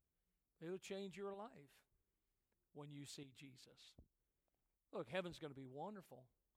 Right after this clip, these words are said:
And not with your physical eyes. But if you look, you can see Jesus every day. And it'll help you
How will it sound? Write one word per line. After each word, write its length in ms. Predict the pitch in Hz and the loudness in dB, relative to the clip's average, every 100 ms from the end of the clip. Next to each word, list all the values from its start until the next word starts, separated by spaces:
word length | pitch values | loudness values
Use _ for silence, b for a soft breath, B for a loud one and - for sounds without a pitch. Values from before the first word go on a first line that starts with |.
| _ _ _ _ _ _ _ _ _ _ _ _ 165 | _ _ _ _ _ _ _ _ _ _ _ _ -2
And 100 | 185 | 4
not 200 | 254 233 | 6 4
with 140 | - | 2
your 120 | 180 | 0
physical 480 | - 208 185 - 131 | 2 0 0 -2 -4
eyes. 480 | 117 113 139 - - - - _ _ _ _ _ _ _ _ - | -4 -10 -14 -16 -20 -20 -20 _ _ _ _ _ _ _ _ -10
But 80 | 139 | -8
if 120 | - | -2
you 140 | 170 | 0
look, 460 | 196 208 190 151 - - - - _ _ _ _ - | 4 6 4 0 -10 -16 -14 -18 _ _ _ _ -12
you 120 | 151 | -10
can 180 | - 139 | -8 -8
see 280 | - 156 143 | -6 -6 -6
Jesus 520 | 127 156 143 - - - 135 | -6 -6 -6 -8 -12 -12 -12
every 200 | 135 135 | -10 -8
day. 320 | 127 120 123 - - _ _ _ _ _ _ _ _ _ _ 143 | -10 -12 -14 -18 -20 _ _ _ _ _ _ _ _ _ _ -8
And 80 | |
it'll 140 | 127 117 | -6 -4
help 340 | 165 185 - | 0 0 0
you 160 | 123 | -8